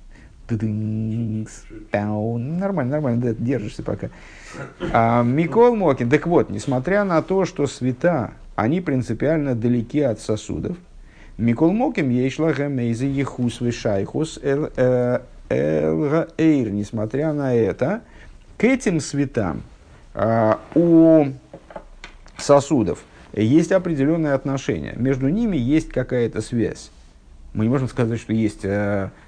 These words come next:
там, п-, п-, м, родство, скажем, потому что это принципиально разные вещи.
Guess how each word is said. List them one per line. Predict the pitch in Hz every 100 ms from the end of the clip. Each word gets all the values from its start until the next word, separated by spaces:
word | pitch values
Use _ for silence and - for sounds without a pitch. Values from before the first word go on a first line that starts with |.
| -
там, | 92 87
п-, | 95 92
п-, | -
м, | 92 104 104 95 98 101
родство, | 110 120 - - 135 151
скажем, | 117 - 90 85 -
потому | - -
что | -
это | 98
принципиально | 117 - 151 185
разные | 170 110 98
вещи. | 95 87 - -